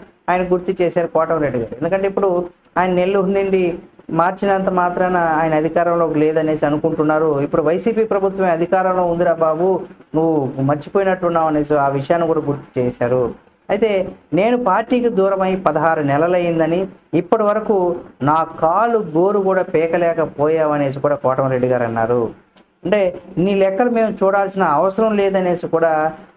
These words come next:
ప్రజలే మాకు అవసరం ఇవ్వకుండా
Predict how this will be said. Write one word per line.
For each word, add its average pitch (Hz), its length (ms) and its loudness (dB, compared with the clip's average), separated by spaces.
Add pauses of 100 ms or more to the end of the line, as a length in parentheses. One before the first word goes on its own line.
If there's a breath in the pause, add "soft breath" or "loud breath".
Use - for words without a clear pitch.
(100)
ప్రజలే 196 640 2 (200)
మాకు 175 280 0
అవసరం 180 840 0
ఇవ్వకుండా 190 760 0